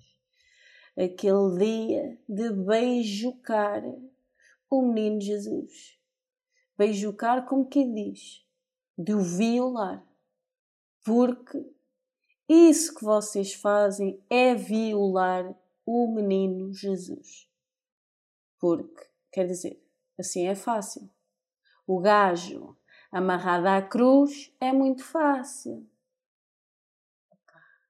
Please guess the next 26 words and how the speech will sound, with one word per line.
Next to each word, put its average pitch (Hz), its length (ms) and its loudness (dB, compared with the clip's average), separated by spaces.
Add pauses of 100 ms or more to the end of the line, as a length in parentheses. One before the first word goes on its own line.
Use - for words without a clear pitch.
(560)
E, 254 180 -8
e, 269 200 -6
e - 80 -4
quem 302 380 0
é 254 80 -12
que - 120 -8
andou 208 380 -4
a 202 40 -2
beijar 190 840 -4 (1300)
e-, 226 340 -8
e-, 220 40 -4
este - 300 -12
menino? - 340 -8 (760)
Quem 320 240 4
andou 180 540 2
a 269 120 8
beijar 240 520 4
o 233 60 0
menino 226 260 -2
Jesus 165 800 -8 (640)
devia 269 320 4
de 269 80 -6
estar 240 300 -2
preso. 233 640 -8 (180)
Devia. 190 600 -4 (1040)
Primeiro, 294 720 4